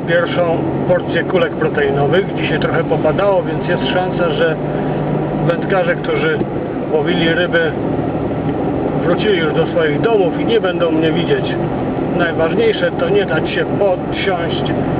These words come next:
konkurencji. Na początek przygotowałem około osiemdziesięciu kulek, e, na bazie mączki kukurydzianej i sojowej.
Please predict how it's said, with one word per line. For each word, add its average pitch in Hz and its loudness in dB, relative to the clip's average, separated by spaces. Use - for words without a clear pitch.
konkurencji. 165 0
Na 170 -10
początek 214 -10
przygotowałem 190 -2
około 165 -4
osiemdziesięciu 156 -10
kulek, 156 -6
e, 131 -12
na 135 -10
bazie 139 -10
mączki 143 -12
kukurydzianej 139 -12
i 156 -12
sojowej. 139 -10